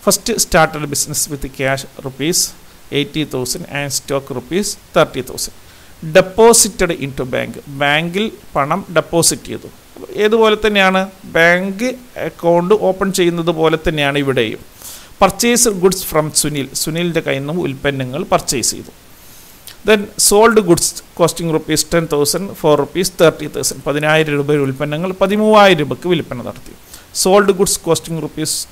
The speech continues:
ട്വൻറ്റി സെവൻ thousand for rupees thirty thousand. ഇരുപത്തിയേഴായിരം രൂപയുടെ ഉൽപ്പന്നം മുപ്പതിനായിരം രൂപയ്ക്ക്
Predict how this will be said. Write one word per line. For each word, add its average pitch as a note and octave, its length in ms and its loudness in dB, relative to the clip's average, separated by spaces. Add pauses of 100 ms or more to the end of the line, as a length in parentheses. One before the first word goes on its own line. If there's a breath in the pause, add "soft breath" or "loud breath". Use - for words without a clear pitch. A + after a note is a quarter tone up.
(100)
ട്വൻറ്റി E3+ 260 -2 (120)
സെവൻ D3+ 280 -2
thousand E3+ 340 -6 (540 loud breath)
for E3 140 4 (100)
rupees - 320 -6
thirty F3+ 340 4
thousand. - 380 -8
ഇരുപത്തിയേഴായിരം D3+ 800 0
രൂപയുടെ C3+ 460 -4
ഉൽപ്പന്നം C#3 440 -4 (400 loud breath)
മുപ്പതിനായിരം E3+ 580 2
രൂപയ്ക്ക് C3 280 -4